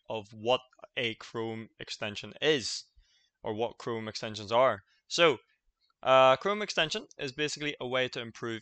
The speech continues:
user experience or modify and add functionality to the Chrome browser. They're created using web technology like H T M L, C S S,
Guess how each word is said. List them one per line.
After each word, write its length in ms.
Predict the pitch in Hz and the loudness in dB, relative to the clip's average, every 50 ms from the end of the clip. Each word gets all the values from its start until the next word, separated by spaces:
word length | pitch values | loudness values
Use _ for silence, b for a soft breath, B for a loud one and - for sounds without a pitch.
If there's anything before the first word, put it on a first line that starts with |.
| - - | -10 -10
user 300 | 139 123 113 107 120 113 | -8 -6 -4 -4 -4 -4
experience 580 | 110 - - 156 170 185 190 190 190 185 - - - - | -6 -6 -4 -2 0 0 0 0 0 -2 -4 -4 -4 -6
or 100 | 131 131 | -8 -6
modify 640 | 131 131 127 127 127 - - - 123 120 120 117 117 - | -4 -2 -2 -2 -2 -4 -4 -2 0 2 2 2 0 -2
and 140 | - 117 113 _ - | -8 -14 -12 _ 2
add 220 | 156 175 180 165 | 4 6 6 4
functionality 1000 | - - 143 131 123 - - 123 117 113 113 113 113 113 113 113 113 120 120 120 123 _ _ _ _ _ _ _ _ | 2 -4 -8 -6 -6 -8 -8 -6 -4 -4 -2 -2 -2 -2 -2 -2 -2 -4 -4 -4 -8 _ _ _ _ _ _ _ _
to 360 | - - 117 113 113 - 113 | -8 -6 -6 -6 -6 -6 -8
the 140 | 110 120 120 | -6 -6 -6
Chrome 300 | - - - 104 98 101 | -8 -8 -12 -12 -12 -4
browser. 400 | 107 147 160 160 - - 107 95 - _ _ _ _ b b b b b b b _ | 0 2 2 2 2 0 -4 -6 -10 _ _ _ _ b b b b b b b _
They're 100 | 139 135 | -6 -6
created 400 | - - 160 170 165 175 160 151 | -2 0 0 0 0 -2 -4 -4
using 320 | 160 151 139 156 147 135 - _ | -4 -4 -4 -6 -6 -8 -12 _
web 300 | - 123 123 143 170 175 | -12 -2 2 4 4 4
technology 720 | - 170 139 131 131 131 123 120 120 123 113 131 165 190 196 _ _ _ _ - | 2 -4 -10 -6 -4 -2 -2 0 0 0 0 -2 -2 -4 -4 _ _ _ _ -6
like 200 | 120 113 107 - - - | -4 -4 -4 -4 -6 -6
H 220 | 127 117 - - | -6 -6 -4 -6
T 80 | - 120 | -8 -6
M 80 | 117 143 | -2 2
L, 240 | 175 185 185 180 | 2 4 2 2
C 200 | 165 - - 147 | 0 -2 -2 -2
S 160 | 139 135 - - | -2 -2 -2 0
S, 380 | 120 117 117 117 - - - | 0 0 0 0 -4 -8 -14